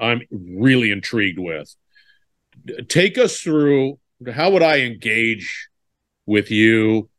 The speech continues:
the, the, the product, the solution? What, what is it? And then what is the objective for me on the other end?" Let's say, I, "Yep, I'm all thumbs up with Essence. Yes, I'm having the right conversations.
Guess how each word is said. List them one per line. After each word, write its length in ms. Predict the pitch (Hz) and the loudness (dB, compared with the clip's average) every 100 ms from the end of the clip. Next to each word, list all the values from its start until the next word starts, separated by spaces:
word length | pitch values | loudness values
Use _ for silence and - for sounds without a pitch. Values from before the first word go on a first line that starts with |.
| _ _ _ _ _ | _ _ _ _ _
the, 520 | 104 92 101 101 98 95 | -18 -8 -2 0 0 -6
the, 360 | 98 101 95 92 | -2 0 0 -2
the 160 | 90 | -8
product, 800 | - - 131 117 113 113 107 - - _ _ _ | -8 0 2 4 2 0 -2 -8 -20 _ _ _
the 80 | 123 | -6
solution? 920 | 110 - 117 120 117 - 117 110 113 - _ | -4 -2 0 0 0 0 0 0 -6 -10 _
What, 180 | 135 151 _ _ - | -2 -2 _ _ 0
what 180 | 147 165 | 2 2
is 180 | 123 | 0
it? 120 | 131 - | -2 -4
And 140 | 143 | -4
then 200 | 139 139 | -2 -2
what 220 | 131 160 214 | 0 0 0
is 220 | 160 113 | -4 -2
the 140 | 135 | -2
objective 840 | 120 92 110 139 160 - 104 90 - _ _ _ | -2 -4 -2 -2 -2 -2 -2 -2 -12 _ _ _
for 160 | - 123 | 0 2
me 580 | 123 147 131 104 95 _ 120 | 4 2 2 0 -6 _ -6
on 140 | 127 | -2
the 120 | 120 | 0
other 300 | 123 117 107 | 0 0 -2
end?" 220 | 127 98 | -2 -4
Let's 120 | 101 - | -6 -2
say, 160 | 113 | -2
I, 100 | 104 - - | -2 -8 -4
"Yep, 200 | 131 - | -4 -2
I'm 160 | 131 139 | -6 -4
all 160 | 143 - | -4 -2
thumbs 280 | 151 131 | -4 0
up 140 | 151 - | -2 -2
with 160 | 113 | -2
Essence. 480 | 165 175 196 185 - _ - _ | -2 -2 -2 -6 -10 _ -20 _
Yes, 300 | - 160 160 | -2 -2 -2
I'm 100 | 139 | -4
having 240 | 139 147 127 | -2 -4 -2
the 80 | |
right 200 | 127 135 | -2 0
conversations. 840 | 131 139 117 113 156 156 175 170 165 | 0 -2 -4 0 0 0 -2 -10 -12